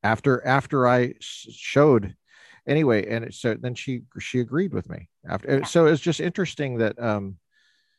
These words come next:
Speaker 1: to your point, that it's insulting to the kids, I think is what you said, and it's
Speaker 2: Mm-hmm.
Speaker 1: insulting to the parents. And I was just adding the other point, which is it's insulting to criminal defendants. It's,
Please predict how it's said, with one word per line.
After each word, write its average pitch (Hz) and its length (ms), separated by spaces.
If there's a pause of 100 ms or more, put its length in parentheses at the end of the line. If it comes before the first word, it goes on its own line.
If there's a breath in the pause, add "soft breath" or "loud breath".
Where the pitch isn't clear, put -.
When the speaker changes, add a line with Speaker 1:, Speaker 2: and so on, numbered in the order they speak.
(1000)
Speaker 1:
to 147 120
your 127 160
point, 143 460 (120)
that 107 300 (260)
it's - 380
insulting 131 680
to 117 100
the 101 80
kids, 113 260
I 107 80
think 101 200
is 98 100
what 95 140
you 98 80
said, 110 300
and 92 120
it's 82 80
Speaker 2:
Mm-hmm. 104 160
Speaker 1:
insulting 117 360
to 98 60
the - 80
parents. 139 320
And 104 100
I 107 100
was 107 100
just 107 200 (100)
adding 107 340
the 95 200 (100)
other 127 280
point, 107 400
which 107 200
is 101 160
it's - 260
insulting 123 540
to - 140
criminal 127 460
defendants. 120 640
It's, 110 140